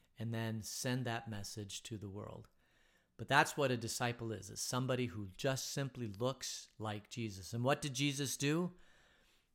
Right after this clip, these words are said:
Uh, he taught, he healed, he loved,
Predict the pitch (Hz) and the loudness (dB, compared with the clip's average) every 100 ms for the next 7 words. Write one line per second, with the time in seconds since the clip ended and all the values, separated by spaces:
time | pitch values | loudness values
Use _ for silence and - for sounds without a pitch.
0 | _ - 104 95 - 104 - 104 143 180 | _ -8 -6 -6 -8 -10 -4 -2 -2 -4
1 | - - - _ _ _ _ - 117 - | -12 -16 -20 _ _ _ _ -14 -10 -8
2 | - 123 131 147 160 - - _ _ _ | -2 0 2 0 -4 -8 -20 _ _ _
3 | _ _ - 113 101 107 110 135 156 135 | _ _ -8 -6 -2 0 2 2 -2 -8
4 | - | -18